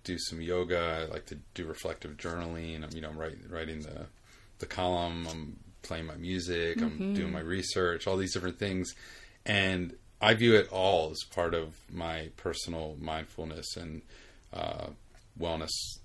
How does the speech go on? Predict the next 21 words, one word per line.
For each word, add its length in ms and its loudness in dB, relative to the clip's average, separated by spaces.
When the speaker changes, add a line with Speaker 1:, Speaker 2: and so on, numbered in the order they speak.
Speaker 1:
practices. 840 -6
All, 160 -2
all 160 4
of 80 0
it 160 0
is, 440 -8
is 420 -10
kind, 280 -2
is 300 -6
even 200 2
the 80 0
research 840 0
and 120 -6
the 40 -8
program 580 -2
at 60 -20
Penn 200 -2
State, 340 -2
it's 220 -6
all 200 2
for 420 -6